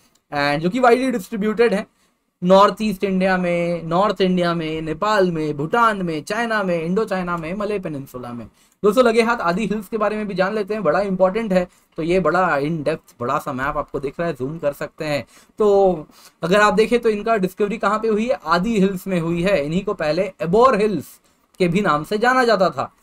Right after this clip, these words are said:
तो कहाँ पे एबोर हिल, जल्दी से आपको जूम करके मैं दिखा देता हूँ। ये आपको क्या करना है, याद रखना है, डाफला, मेरी, एबोर, मिश्मी, पटकाई बूम, दी एम ए,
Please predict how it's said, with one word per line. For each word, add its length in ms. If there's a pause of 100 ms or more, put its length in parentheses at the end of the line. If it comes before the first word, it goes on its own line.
(120)
तो 60
कहाँ 280
पे 180
एबोर 280
हिल, 140
जल्दी 300
से 100
आपको 180
जूम 220
करके 260
मैं 140
दिखा 260
देता 240
हूँ। 200 (360)
ये 80
आपको 260
क्या 160
करना 240
है, 120
याद 200
रखना 260
है, 100
डाफला, 420
मेरी, 340
एबोर, 420
मिश्मी, 340
पटकाई 440
बूम, 240 (540)
दी 480 (260)
एम 160
ए, 280